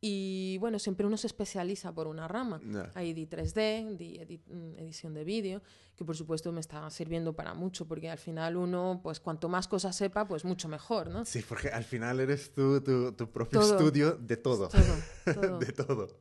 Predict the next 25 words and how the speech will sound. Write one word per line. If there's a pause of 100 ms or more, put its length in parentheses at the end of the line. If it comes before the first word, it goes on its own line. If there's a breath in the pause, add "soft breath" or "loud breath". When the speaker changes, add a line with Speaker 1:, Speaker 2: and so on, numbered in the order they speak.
(960 loud breath)
Speaker 2:
Entonces,
em, (100)
¿ahí (100)
cuánto
tiempo
estuviste? (120)
En, (120)
en
Speaker 1:
Dos
años.
Speaker 2:
Dos
años.
Speaker 1:
Es
una
carrera
técnica
y,
bueno,
fueron
dos
años,
o
más
bien
práctica.